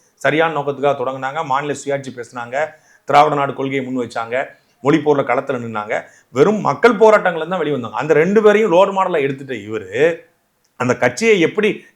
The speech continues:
கட்டமைச்சிருக்காரு அப்படின்னு தெரிய வருது. ஒரு கட்சினா இரண்டாம் கட்ட தலைவர் இருக்கணும்.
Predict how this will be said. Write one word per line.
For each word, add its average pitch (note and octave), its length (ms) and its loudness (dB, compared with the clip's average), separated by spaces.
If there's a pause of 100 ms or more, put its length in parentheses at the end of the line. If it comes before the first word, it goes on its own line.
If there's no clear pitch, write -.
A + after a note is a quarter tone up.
கட்டமைச்சிருக்காரு C#3+ 720 2 (240)
அப்படின்னு D3+ 260 -2
தெரிய B2+ 180 -2
வருது. F#2+ 160 -12 (520)
ஒரு A#2 200 -2
கட்சினா F3 580 2
இரண்டாம் E3 320 2
கட்ட C#3+ 160 0
தலைவர் C3 340 -2
இருக்கணும். B2+ 400 -4